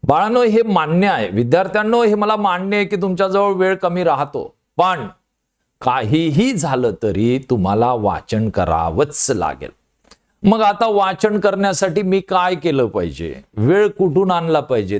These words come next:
तर वेळ हा कसाही आणता येतो, फक्त तुमच्या मनात असणं फार गरजेचं आहे.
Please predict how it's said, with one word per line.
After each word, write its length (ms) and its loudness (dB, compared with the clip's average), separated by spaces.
तर 60 2
वेळ 300 2
हा 220 -2
कसाही 600 0
आणता 400 -2
येतो, 420 0
फक्त 380 -4
तुमच्या 280 0
मनात 460 0
असणं 360 -4
फार 220 0
गरजेचं 500 0
आहे. 100 -6